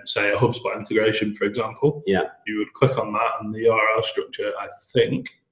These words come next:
Speaker 1: is thorson dot com forward slash print hyphen M I S hyphen integrations
Speaker 2: Yeah.
Speaker 1: hyphen other, because it's in the other integration
Speaker 2: Mm.
Speaker 1: section, hyphen HubSpot. So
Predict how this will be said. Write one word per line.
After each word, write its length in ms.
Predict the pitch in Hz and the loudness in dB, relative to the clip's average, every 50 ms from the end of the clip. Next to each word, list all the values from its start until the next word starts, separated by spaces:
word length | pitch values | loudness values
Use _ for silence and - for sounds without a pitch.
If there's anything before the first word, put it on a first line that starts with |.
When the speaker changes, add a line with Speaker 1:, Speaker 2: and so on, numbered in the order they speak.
| _ _ _ _ - | _ _ _ _ -2
Speaker 1:
is 760 | 113 110 104 101 101 101 101 101 101 - - - - - - - | 0 2 4 4 4 4 2 0 -2 -6 -8 -8 -10 -14 -2 2
thorson 320 | 139 139 139 - - 120 110 | 4 4 4 4 2 0 0
dot 180 | 113 107 - - | -2 -2 -2 0
com 360 | 117 113 113 113 113 117 - - - - _ - | 0 2 2 0 -2 -6 -8 -12 -18 -10 _ 0
forward 340 | 117 123 117 113 110 104 | 2 4 6 4 4 4
slash 420 | - - - 113 107 110 - - - - - - - _ | 0 -2 0 0 0 0 0 -2 -4 -6 -8 -10 -12 _
print 320 | - - 131 123 113 - - - | -6 -2 0 0 0 -2 -4 -6
hyphen 460 | - - 107 95 101 - - 101 104 | -6 -4 -4 -4 -4 -4 -6 -8 -8
M 160 | 107 113 113 | -8 -10 -8
I 220 | 107 107 107 107 107 | -6 -4 -4 -4 -4
S 200 | 104 - - - - | -6 -8 -10 -10 -8
hyphen 360 | 107 101 98 95 - 101 101 101 | -6 -4 -4 -4 -6 -10 -10 -8
integrations 840 | 101 107 101 - - 95 98 95 92 98 - - - 95 101 101 - - | -8 -10 -10 -8 -8 -6 -4 -4 -4 -4 -6 -10 -12 -10 -12 -10 -4 0
Speaker 2:
Yeah. 220 | 95 95 92 - - - - - _ _ _ _ _ | 2 2 2 2 -2 -6 -12 -18 _ _ _ _ _
Speaker 1:
hyphen 480 | - 104 104 98 95 - 95 90 - - | -2 0 0 0 0 -2 -4 -4 0 2
other, 380 | 131 123 - - 117 - - - - | 2 2 2 2 -2 -2 -4 -6 -8
because 240 | - - 117 104 101 | -4 -2 0 0 0
it's 160 | 95 90 - | 0 -2 -2
in 140 | 113 98 101 | -4 -4 -4
the 80 | 101 101 - - 127 | -6 -2 2 4 4
other 340 | 110 107 107 104 - - | 4 4 0 -2 -4 -6
integration 600 | - 110 107 - 104 107 107 104 104 - - 104 101 | -10 -12 -10 -4 -2 0 2 2 2 0 -4 -8 -8
Speaker 2:
Mm. 60 | 98 | -8
Speaker 1:
section, 560 | - - 95 90 90 85 - 131 - - - - _ _ _ _ _ _ _ _ _ _ - | -6 -4 -2 0 0 2 2 0 0 -2 -8 -14 _ _ _ _ _ _ _ _ _ _ -2
hyphen 420 | 98 98 95 95 98 95 95 98 - - - | 0 0 0 0 -2 -4 -6 -8 -8 -8 -8
HubSpot. 360 | 95 - - - - - - - - - _ _ _ _ _ _ _ _ _ _ - - - - - - - - | -8 -8 -8 -8 -8 -8 -8 -10 -16 -20 _ _ _ _ _ _ _ _ _ _ -20 -20 -20 -20 -20 -20 -16 -12
So 840 | - - 104 98 98 98 98 98 101 98 101 98 98 - - - | -2 4 6 8 8 10 10 10 8 8 6 2 -4 -6 -10 -14